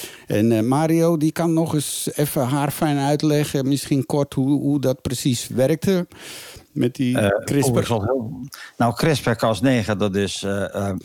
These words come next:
Speaker 2: eigenlijk is, ze hebben gekeken naar bacteriën en die hebben een heel bijzonder iets. Die hebben in hun D N A een ste-, steeds een stukje wat herhaald wordt. En de, de, vandaar ook crispr, de P van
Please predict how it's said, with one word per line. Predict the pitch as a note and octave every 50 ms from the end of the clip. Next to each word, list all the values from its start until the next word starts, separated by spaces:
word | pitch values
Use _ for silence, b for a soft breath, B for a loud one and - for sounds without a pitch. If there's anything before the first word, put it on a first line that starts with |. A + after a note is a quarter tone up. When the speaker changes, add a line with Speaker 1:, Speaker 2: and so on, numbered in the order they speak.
| - -
Speaker 2:
eigenlijk | - D3+ D#3+ C#3+ A2 A2+ A2 G2+ - -
is, | - - B2 G2+ -
ze | - - B2
hebben | A#2+ A2 G2 F2
gekeken | D#2+ - - C#3 C#3 B2+ - C3+
naar | B2 A2+ G#2+ G#2+ G2+ - G2
bacteriën | F#2 F#2+ - - - A2+ A#2 B2 B2 C3 C3 C3+ C3+
en | - - G#2+ G#2
die | G2+ G2+
hebben | G2 G2 F2+ F#2 F#2+
een | F#2 F2+ F2 E2+
heel | E2+ G#2+ A#2 G#2
bijzonder | G2 F2+ F#2 G#2 F#2 F2+ F2+
iets. | A2+ B2+ - -
Die | - A#2+
hebben | G2 F2 D#2+ F2+ E2+ B B B B B B B B B _ _
in | - D#3+ D#3
hun | C3 B2 A#2+
D | A2
N | A#2+ A#2 A2 A2 A2+
A | B2 A#2+ G#2 G2+
een | A2 G2+
ste-, | - - D3 C3+ A#2+ -
steeds | - - - D#3 B2 A2
een | G#2+
stukje | - - - C#3 - - A2+
wat | G2 F#2+ -
herhaald | - F#2+ F2+ E2+ E2 A#2+ B2 A2 - -
wordt. | F2+ D#2+ D#2+ D2+ D2 - - - _
En | - _ - F2+ E2+
de, | F2 F#2 F2
de, | E2+ F2
vandaar | - - F#2+ F#2 G2+ G2+ G#2 F#2+
ook | F#2 F2
crispr, | - A#2 A2 F#2 - - G2
de | F#2 F2 F2+ E2+ - B2 A2 G#2+
P | F2+
van | F#2+ F2 F2 F2+ F2 E2